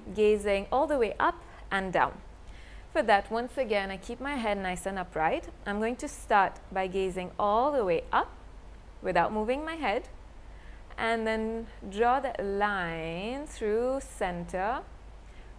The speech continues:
all the way down, and then come back to center. So how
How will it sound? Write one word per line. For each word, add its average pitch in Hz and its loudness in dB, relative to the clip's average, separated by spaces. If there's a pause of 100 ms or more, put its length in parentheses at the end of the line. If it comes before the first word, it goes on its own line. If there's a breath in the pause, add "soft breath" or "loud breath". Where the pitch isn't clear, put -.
all 214 6
the 202 0
way 185 2
down, 165 -4 (2250)
and 494 -2
then 240 0
come 196 2
back 180 2
to 208 -4
center. - -6 (680)
So 185 -2
how 185 2